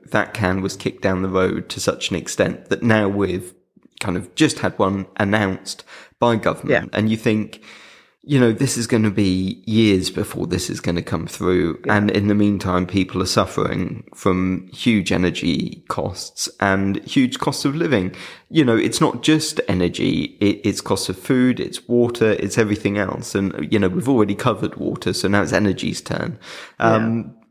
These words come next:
Speaker 1: but, you know, it's just, it's so frustrating that we seem to be just behind the game on some things so much.
Speaker 2: But don't you, don't you find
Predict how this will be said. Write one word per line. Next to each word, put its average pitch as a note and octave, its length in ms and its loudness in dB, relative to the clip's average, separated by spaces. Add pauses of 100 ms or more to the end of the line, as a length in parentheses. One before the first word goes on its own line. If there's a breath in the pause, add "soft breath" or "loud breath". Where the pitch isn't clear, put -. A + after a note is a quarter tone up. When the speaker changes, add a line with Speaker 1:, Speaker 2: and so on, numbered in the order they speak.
Speaker 1:
but, E3+ 200 2
you F#3+ 100 4
know, A2+ 240 4
it's - 260 -2
just, - 520 -2 (280)
it's G#2+ 240 2
so B2+ 180 4
frustrating A2 880 -2
that - 520 0 (580)
we G#2+ 100 4
seem A2 520 2
to A2 140 -4
be G2 300 4
just - 320 -4
behind G2 640 0
the F#2 80 -6
game F2 540 0 (480 loud breath)
on G#2 180 2
some G2+ 320 0
things F2 540 -6 (360)
so G2 260 0
much. F2 240 -2
Speaker 2:
But A2+ 160 2
don't B3 180 2
you, B3 220 -2
don't C#4 220 0
you D4 120 0
find A3+ 300 0